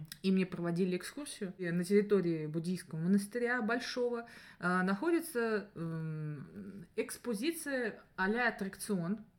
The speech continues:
И, честно говорю, я так это назвала. Конечно, там к этому очень все серьезно относится. Вот. Значит, э, стенд с описанием, камень, э, с,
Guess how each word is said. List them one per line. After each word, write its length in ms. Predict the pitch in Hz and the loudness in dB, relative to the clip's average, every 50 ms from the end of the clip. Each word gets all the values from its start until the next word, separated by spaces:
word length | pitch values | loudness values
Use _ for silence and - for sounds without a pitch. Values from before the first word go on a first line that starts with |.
| - - - _ - | -20 -20 -20 _ -20
И, 80 | - - - | -20 -12 -6
честно 300 | - 277 285 285 262 254 | -4 -4 -4 -2 -2 -2
говорю, 260 | 247 247 240 220 208 | -2 0 2 4 4
я 240 | 190 156 160 190 175 | 4 4 4 2 2
так 220 | 175 165 139 - 151 | 0 -2 -4 -6 -8
это 140 | 143 147 | -8 -8
назвала. 580 | 147 147 147 147 147 147 151 180 240 311 330 349 - - _ _ | -8 -8 -8 -8 -6 -6 -4 -4 -4 -4 -6 -8 -10 -14 _ _
Конечно, 400 | - 170 156 180 262 - - 208 | -10 -8 -6 -6 -6 -4 -4 -4
там 280 | 190 196 185 196 185 202 - - | -2 -2 -2 -2 -2 -4 -8 -12
к 60 | - | -12
этому 220 | 185 180 185 165 165 | -8 -6 -4 -6 -6
очень 160 | - - 151 | -6 -10 -12
все 120 | - - | -12 -12
серьезно 500 | - - 170 165 165 165 156 143 147 147 | -12 -10 -8 -6 -6 -6 -6 -8 -10 -12
относится. 460 | - - 208 254 - - - - 220 214 - - - - - - - - - - - | -10 -10 -10 -10 -10 -10 -12 -14 -16 -16 -18 -18 -18 -18 -16 -16 -16 -16 -18 -10 -6
Вот. 340 | - 180 196 202 - - - - - - - - - - - - - - - - - | -2 0 2 2 2 0 -4 -10 -20 -20 -18 -16 -16 -14 -14 -14 -14 -14 -14 -8 -4
Значит, 500 | - 202 196 226 214 220 208 - - 220 - | 0 4 4 4 4 2 0 -2 -4 -4 -2
э, 440 | 185 190 190 190 185 180 180 175 | 0 2 2 2 4 2 2 0
стенд 280 | 175 - - 285 247 208 | 0 0 2 2 2 2
с 80 | - - | 2 0
описанием, 640 | 202 - 254 233 - 415 440 453 415 392 381 370 349 - - - - - - - - - - _ _ _ _ _ - - - - - - | -2 -2 -2 0 2 4 4 4 4 2 0 0 -2 -4 -8 -16 -20 -20 -20 -20 -20 -20 -20 _ _ _ _ _ -20 -20 -20 -20 -20 -8
камень, 480 | - - 262 254 262 247 233 220 214 208 214 - - - _ _ _ - | -2 2 4 4 4 4 2 0 -2 -2 -6 -10 -18 -20 _ _ _ -10
э, 840 | - 180 190 185 185 185 185 180 180 175 170 170 170 165 165 160 160 165 | -6 -4 -4 -2 -2 -2 -2 -4 -4 -4 -4 -4 -4 -4 -6 -6 -6 -6
с, 640 | - - - - - 208 202 202 202 196 180 175 | -4 -2 -2 -2 -2 0 0 0 0 0 -2 -4